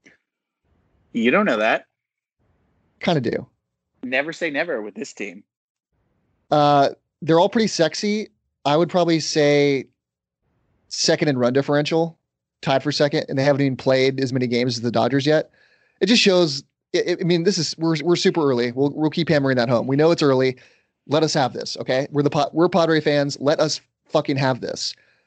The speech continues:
Speaker 2: Um, second in run differential is something you never see from the Padres. T-, typically, they're last in runs scored every year. They're last in batting average, or, you know, almost last, towards the bottom in, uh, on base percentage,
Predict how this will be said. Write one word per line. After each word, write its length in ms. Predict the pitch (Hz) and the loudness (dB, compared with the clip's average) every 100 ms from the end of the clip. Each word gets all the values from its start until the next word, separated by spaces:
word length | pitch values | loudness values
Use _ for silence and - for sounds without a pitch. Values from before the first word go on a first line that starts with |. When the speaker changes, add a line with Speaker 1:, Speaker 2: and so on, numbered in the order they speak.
| _ - | _ -4
Speaker 2:
Um, 380 | 143 127 107 92 | 0 0 -2 -6
second 320 | - - 190 202 | -4 -2 2 2
in 60 | |
run 140 | 170 165 | 2 2
differential 420 | 156 151 139 131 | 0 0 0 -2
is 60 | |
something 240 | 135 139 131 | -2 -4 -4
you 100 | 127 | 0
never 280 | 139 139 143 | 2 2 0
see 180 | 139 | 0
from 140 | 120 120 | -2 -4
the 60 | |
Padres. 500 | 101 87 - - - | -4 -6 -6 -8 -10
T-, 120 | - - | -10 -8
typically, 580 | - 196 185 180 175 165 _ _ _ _ _ - | -2 -2 2 2 2 0 _ _ _ _ _ -2
they're 520 | 151 139 131 117 - | 2 4 4 2 -2
last 460 | - 139 156 160 - | -4 0 0 0 -2
in 100 | 151 | -2
runs 280 | 139 143 131 | 0 0 -2
scored 240 | 139 135 | -2 0
every 200 | 127 127 | 0 -2
year. 200 | 123 123 | -2 -2
They're 140 | 117 110 | -2 -2
last 400 | 127 147 151 147 | 0 0 -2 -4
in 80 | |
batting 280 | 139 131 131 | 0 0 0
average, 440 | 123 123 123 120 123 | -2 -2 -2 -4 -4
or, 180 | 120 | -4
you 80 | 131 | -2
know, 160 | 127 117 _ _ - _ - | -4 -6 _ _ -20 _ -2
almost 400 | 143 143 123 113 | 0 2 0 -2
last, 360 | 107 113 - | -2 -4 -2
towards 200 | 165 156 | 0 2
the 60 | 143 | 2
bottom 460 | 139 131 131 131 135 _ _ _ _ _ - | 2 2 0 -2 -8 _ _ _ _ _ 0
in, 220 | 147 135 | 2 4
uh, 220 | 131 117 - | 2 2 2
on 160 | 151 | 2
base 220 | 147 139 | 2 0
percentage, 760 | 147 135 139 131 127 131 - | -2 -2 0 0 0 -4 -8